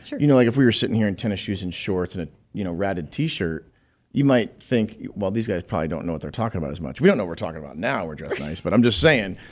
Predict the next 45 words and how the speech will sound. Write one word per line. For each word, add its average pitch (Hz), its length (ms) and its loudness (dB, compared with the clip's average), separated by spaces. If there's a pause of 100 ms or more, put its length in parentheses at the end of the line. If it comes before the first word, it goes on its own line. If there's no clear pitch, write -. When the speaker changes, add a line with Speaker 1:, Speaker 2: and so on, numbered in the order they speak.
(140)
Speaker 2:
if 139 140 6
we 175 100 8
were, 156 160 8
like, 123 220 4
in 113 80 2
shorts 170 340 2
and 117 80 0
s-, 101 100 -6
you 180 120 4
know 254 80 8
what 285 60 6
I'm 262 40 6
Speaker 1:
It's - 140 0
a 147 40 0
Speaker 2:
saying? 175 200 4
Like, 190 140 4
Speaker 1:
persona. 180 140 -2
Speaker 2:
it, - 100 -4
it - 20 6
Speaker 1:
Sure. 202 80 2
Speaker 2:
means 180 260 4
so, 147 340 4
so, 120 280 2
so 107 200 -2
much. 104 440 -2 (100)
Speaker 1:
Sure. - 140 -16 (320)
Speaker 2:
Um, 95 400 4 (600)
but, 127 380 2
but 135 160 2
we 135 160 6
do 123 300 6
it 143 160 2
on 98 160 -2
everything. 143 520 -2 (260)
We 117 140 4
do 120 220 4
it - 160 2
on, 95 400 2 (300)
you 131 80 6
know, 120 40 8
you 101 160 2
meet 113 200 2
somebody 87 540 -2 (800)
and 98 460 0 (240)
y-, - 140 -10